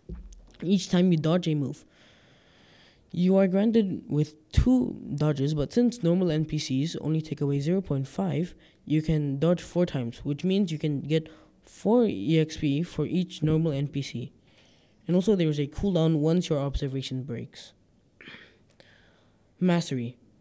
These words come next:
Mastery is used in all, in all, uh, uh, damage dealers. For example, devil fruits, swords, guns, and also fighting styles. Mastery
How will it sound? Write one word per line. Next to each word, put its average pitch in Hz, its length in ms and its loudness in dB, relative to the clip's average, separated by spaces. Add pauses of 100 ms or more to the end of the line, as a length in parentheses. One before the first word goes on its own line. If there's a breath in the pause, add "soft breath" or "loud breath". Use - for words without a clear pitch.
(380 soft breath)
Mastery 247 640 0
is 143 420 -6 (1200 soft breath)
used 196 360 2
in 156 300 -2 (100)
all, 190 420 0 (1600 soft breath)
in 156 100 -2
all, 175 340 0
uh, 123 300 -6 (420)
uh, - 80 -12 (480)
damage 151 360 0
dealers. 120 320 -8
For - 100 -10
example, 160 400 2
devil 156 240 2
fruits, 220 500 -2
swords, 165 480 0
guns, 160 440 0
and 147 200 -6
also 160 300 -2
fighting 131 320 -6
styles. 120 340 -10 (1040 soft breath)
Mastery 233 680 0